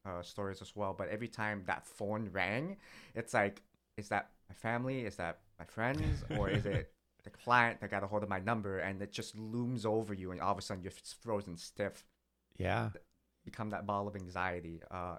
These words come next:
Speaker 1: and speaking to that extent too, um, while you were on the journey of kind of, uh, forming your, your agency, were, were there moments where you completely stopped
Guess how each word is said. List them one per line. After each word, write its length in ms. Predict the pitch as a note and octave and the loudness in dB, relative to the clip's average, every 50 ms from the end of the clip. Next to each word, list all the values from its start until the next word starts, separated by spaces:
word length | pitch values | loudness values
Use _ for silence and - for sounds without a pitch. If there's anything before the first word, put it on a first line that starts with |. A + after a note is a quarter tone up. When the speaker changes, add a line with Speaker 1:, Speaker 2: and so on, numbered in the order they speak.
| - | -6
Speaker 1:
and 140 | - G#2 G#2 | -8 -8 -8
speaking 560 | - - - D3 E3 - - A#2+ G#2 G2 F#2 - | -6 -6 -4 -4 -4 -4 -4 -4 -4 -6 -8 -10
to 120 | - - A2 | -10 -8 -4
that 160 | G2+ G2 F#2 | -4 -4 -4
extent 380 | F#2+ - - - G2 F2 - - | -6 -6 -4 -4 -4 -4 -6 -12
too, 400 | - - A#2+ G#2 F2+ F2 F2 F2 _ _ _ _ _ _ _ _ _ _ _ _ _ - | -10 -6 -4 -4 -4 -6 -8 -12 _ _ _ _ _ _ _ _ _ _ _ _ _ -2
um, 440 | G#2 G2+ G#2 G2+ G2 F#2+ F#2 F2 E2+ - _ _ _ _ _ - - _ _ - _ - | 0 2 2 2 2 0 -4 -8 -10 -14 _ _ _ _ _ -20 -20 _ _ -14 _ 6
while 280 | A#2+ B2 B2 C#3 C#3+ C#3+ | 10 10 10 10 8 4
you 100 | C3 A#2 | 0 2
were 100 | B2 A2+ | 4 4
on 340 | G#2+ G#2+ G#2+ G2+ G2+ G2+ F#2 | 6 6 6 4 2 0 -2
the 80 | G#2 | -4
journey 380 | G2 F2+ G2+ G2 G2 G2+ G2 F#2+ | -4 -2 0 0 0 0 0 -2
of 120 | F#2 F2 | -4 -4
kind 200 | - - G2+ F#2+ | -4 -4 -4 -4
of, 80 | F#2 F2 - - - - | -4 -8 -12 -16 -16 -12
uh, 120 | F2+ E2+ | -10 -10
forming 720 | E2 - - - A2+ A2+ A#2 A#2 A2 G#2 G2 G2 F#2 F#2 - _ G2+ - | -10 -10 -6 -4 -2 -2 -2 -2 -2 -2 -4 -4 -6 -10 -12 _ -14 -10
your, 380 | G2+ F#2+ F#2 F2+ F2+ F2 F2 - | -8 -6 -6 -6 -6 -6 -6 -6
your 120 | G2 F#2 - - | -8 -8 -6 -4
agency, 760 | G#2 A#2+ C3+ B2+ A#2+ F#2 G2 - - F#2+ F2 E2+ E2+ E2+ - _ _ _ _ _ _ _ _ _ - | -4 -4 -4 -4 -6 -8 -10 -10 -10 -10 -10 -10 -10 -12 -14 _ _ _ _ _ _ _ _ _ -2
were, 360 | A2+ A2+ A2+ A2+ A2 A2 A2 - A#2 A2+ G#2+ | 0 2 2 4 4 2 0 -2 -6 -4 -2
were 140 | A#2 A#2 | 0 0
there 200 | A2+ B2+ C#3 C#3+ | 2 2 2 2
moments 600 | B2+ A2 G#2 G#2+ A2 A2+ G#2+ G#2 G2+ - - - - | 2 2 2 2 2 0 0 -2 -4 -6 -10 -10 -6
where 300 | G#2 G#2 G2 F#2+ F#2 F2+ F2 | -4 -2 -2 -2 -2 -4 -6
you 180 | F#2 G2 G2 | -6 -8 -10
completely 480 | - - G#2 G2 - - G2 - - G2 | -10 -8 -10 -10 -10 -10 -12 -10 -8 -8
stopped 540 | - - - G2+ G2 F#2 F#2+ - - - | -8 -2 2 4 4 4 4 0 -4 -16